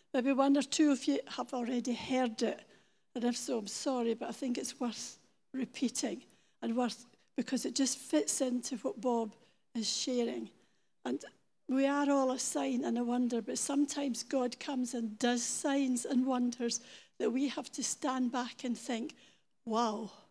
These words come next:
how did that happen? How did that happen? Have you ever done that? How did that happen?" Well, going back a couple of months, maybe, um, Bob was away up in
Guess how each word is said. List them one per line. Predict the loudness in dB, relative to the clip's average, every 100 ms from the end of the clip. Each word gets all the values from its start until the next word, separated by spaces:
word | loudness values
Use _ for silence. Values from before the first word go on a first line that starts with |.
| _ _ _ _ _ _ _ _ -2
how | -2
did | -2 -6
that | -8
happen? | -6 -10 -10 -10 -12 -14 _ _ _ _ _ _ _ _ _ _ _ -8
How | -4
did | -2 -2 -4
that | -8 -8 -12
happen? | -12 _ -16 -16 _ _ _ _ _ _ _ _ -6
Have |
you |
ever | -4 -2
done | 0 0
that? | -2 -6
How | -4 -2
did | -2 -4
that | -4 -6
happen?" | -6 -6 -4 -8 -8 -16 _ _ _ _ _ _ -20 -18 -6
Well, | -2
going | 2 4
back | 4 2 -2
a |
couple | -4 -4 -4 -4
of | -2 0
months, | 0 -2 -4 -10 -16 _ _ _ _ _ _ _ _
maybe, | -6 -4 -4 -4 -6 -12 _ _ -8
um, | -4 -4 -4 2
Bob | 6 6 4
was | 2
away | 2 2 2 2 0 -4 -6
up | -6 -6 -8
in | -4 0 0